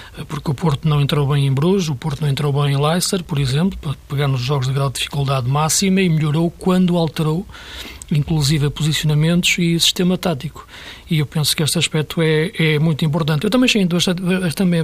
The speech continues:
achei interessante e original e diferente, e é importante, no discurso de treinadores, a conferência que o Nuno fez e a forma como apresentou no quadro,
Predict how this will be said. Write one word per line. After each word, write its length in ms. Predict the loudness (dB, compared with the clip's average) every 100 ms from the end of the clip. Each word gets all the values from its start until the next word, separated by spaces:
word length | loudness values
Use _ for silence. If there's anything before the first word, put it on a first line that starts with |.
| 0 0
achei 220 | 0 2
interessante 600 | 0 0 -2 0 0 0
e 40 |
original 440 | 0 0 0 0 0
e 60 |
diferente, 520 | -2 -2 -4 -6 -8 -14 -20 -20 -4
e 80 | 0
é 40 |
importante, 520 | 2 0 -2 -2 -4 -6 -16 -20 -18 -6
no 80 | -2
discurso 320 | -2 -2 -2
de 80 | 0
treinadores, 340 | 0 2 2 0
a 60 |
conferência 500 | 0 -2 0 0 0
que 120 | 0
o 20 | 2
Nuno 180 | 2
fez 400 | 2 0 0 -2 -8 -14 -16 -16 -18 -4
e 100 | 0
a 40 | 0
forma 320 | 2 2 2
como 140 | 0
apresentou 540 | 0 0 -2 -2 0 0
no 140 | 0
quadro, 440 | 0 -2 0 -4